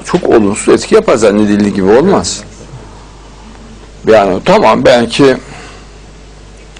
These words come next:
hakikaten suçu işlemiş olabilirler.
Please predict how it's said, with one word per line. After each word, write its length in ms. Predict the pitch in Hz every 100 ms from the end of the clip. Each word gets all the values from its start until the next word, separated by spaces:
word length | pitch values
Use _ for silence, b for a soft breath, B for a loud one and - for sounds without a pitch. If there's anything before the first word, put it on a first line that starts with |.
| - - - - - - - - - - - - B B B B B B -
hakikaten 480 | 160 170 170 135 110
suçu 340 | - - -
işlemiş 460 | 110 - 98 90 104
olabilirler. 540 | 95 87 85 95 190